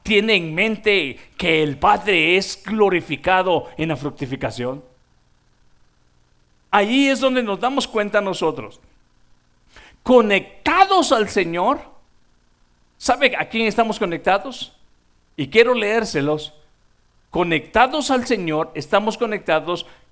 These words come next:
cuando Él mismo dice, "Yo soy el Maestro". Estamos conectados a un Maestro diario.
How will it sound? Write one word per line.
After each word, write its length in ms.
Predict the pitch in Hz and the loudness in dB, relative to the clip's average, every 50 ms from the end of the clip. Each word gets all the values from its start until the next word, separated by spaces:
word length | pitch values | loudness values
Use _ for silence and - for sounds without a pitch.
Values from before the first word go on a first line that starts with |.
| _ _ | _ _
cuando 340 | - 196 175 175 170 165 175 | 0 0 0 0 -2 0 2
Él 120 | 214 220 | 2 2
mismo 320 | 220 226 233 233 220 214 214 | 2 2 2 2 2 0 0
dice, 460 | 202 220 208 - 220 185 156 139 135 135 | -2 -2 -2 -2 -4 -4 -4 -10 -18 -10
"Yo 200 | 131 180 233 208 | -4 -2 0 0
soy 600 | - - - 240 214 208 208 196 196 202 226 - - _ _ _ _ _ _ _ _ _ | 0 0 0 2 2 2 0 0 -2 -6 -8 -12 -16 _ _ _ _ _ _ _ _ _
el 160 | - 190 185 | -4 -2 -2
Maestro". 800 | 180 160 151 160 185 202 190 - - - 160 156 156 156 156 - - - _ _ _ _ _ _ _ _ _ _ | 0 0 0 0 0 0 -2 -4 -2 -2 -2 -2 -2 -4 -8 -14 -20 -20 _ _ _ _ _ _ _ _ _ _
Estamos 360 | _ - 139 156 180 180 - | _ -10 -6 -4 -4 -4 -2
conectados 680 | - 202 180 170 - - - 170 165 165 185 190 175 - - - - _ | -2 -2 -2 -2 -6 0 0 0 2 2 0 -2 -2 -4 -10 -20 -18 _
a 100 | - 143 | -2 0
un 280 | 151 151 170 185 185 | 0 2 0 -2 -2
Maestro 580 | 180 175 170 170 180 180 180 - - 185 170 156 | -2 -2 0 0 -2 -2 -4 -4 -2 -2 -2 -2
diario. 680 | - 131 151 147 151 165 160 151 151 151 151 143 139 | -4 -4 -6 -4 -4 -6 -6 -6 -6 -6 -6 -6 -8